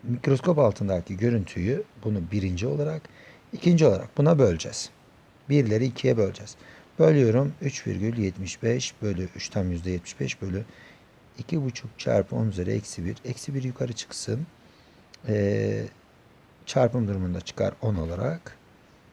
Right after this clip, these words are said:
Virgülden sonra basamak sayıları aynı olduğu için üç yüz yetmiş beş bölü yirmi beş olur. Bölelim. Üç yüz yetmiş beşin içerisinde yirmi beş kaç defa var? Bir, yirmi beş,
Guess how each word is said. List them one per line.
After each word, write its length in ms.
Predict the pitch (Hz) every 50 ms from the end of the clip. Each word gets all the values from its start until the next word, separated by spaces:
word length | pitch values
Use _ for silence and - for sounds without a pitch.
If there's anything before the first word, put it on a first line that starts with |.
| _ _ _ _ _ _ _ _ _ _ _ _ -
Virgülden 360 | 127 139 143 151 143 165 170 160
sonra 280 | - 151 135 127 113
basamak 380 | 113 110 - - 117 117 113 -
sayıları 320 | - 123 110 107 107 110
aynı 320 | 107 107 110 113 110 107 107
olduğu 160 | 104 107 113
için 420 | 107 92 - - - 120 131 160 175 - -
üç 260 | 135 135 - - -
yüz 160 | 131 123 127
yetmiş 380 | 127 123 127 - 123 - - 151
beş 240 | 147 135 - -
bölü 140 | 98 101 123
yirmi 280 | 151 147 131 117 117 104
beş 180 | 92 87 -
olur. 160 | 104 104 135 - - - -
Bölelim. 340 | 175 185 185 131 120 165 - - _ _ _ _ _ _ _ _ _ _ _ _ _ _ _ _ _ _ _ _ _ _ _ _ _
Üç 140 | 113 110 -
yüz 120 | 127 117 123
yetmiş 340 | 127 127 - 123 113 -
beşin 300 | - 123 117 - 143 139
içerisinde 600 | 120 - - 123 107 101 - - 110 104 101 101
yirmi 440 | 98 92 95 101 104 104 101 95 90
beş 200 | 107 127 131 127
kaç 300 | - - 139 120 113 -
defa 320 | - 90 - - - 90 98
var? 220 | 117 131 147 143 - - - - - - - - _ _ _
Bir, 580 | 104 95 90 95 101 120 143 143 143 - - - - -
yirmi 340 | 104 95 92 90 87 85 82 - - - 104
beş, 580 | 101 98 110 120 151 170 156 - - - -